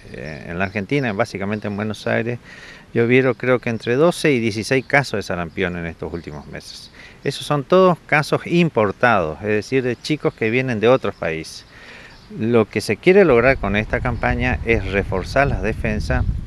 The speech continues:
y no permitir de que nuestros chicos se contagien. Este, así que ya te digo, la idea es, eh, terminar, hacerlo el cien por ciento.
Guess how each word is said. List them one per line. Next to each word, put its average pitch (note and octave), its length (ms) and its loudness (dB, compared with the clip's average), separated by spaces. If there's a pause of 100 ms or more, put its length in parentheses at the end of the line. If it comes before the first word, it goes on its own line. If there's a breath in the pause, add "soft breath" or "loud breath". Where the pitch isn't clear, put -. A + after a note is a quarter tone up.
(200)
y A#2 140 0
no D#3 220 2
permitir C3 520 0
de A2 180 0
que - 140 -2
nuestros A2 340 0
chicos - 300 0
se - 120 -2
contagien. - 520 -6 (800 loud breath)
Este, - 720 -10
así G#2 320 -4
que F#2 160 -2
ya G2 160 -2
te - 100 -8
digo, G2 220 0
la F2+ 100 -2
idea A2 480 4
es, A2+ 320 0
eh, E2+ 380 -8
terminar, F#2+ 500 0
hacerlo G2 380 -2
el E2+ 80 -6
cien C3+ 240 -4
por G#2+ 160 -8
ciento. B2+ 480 -10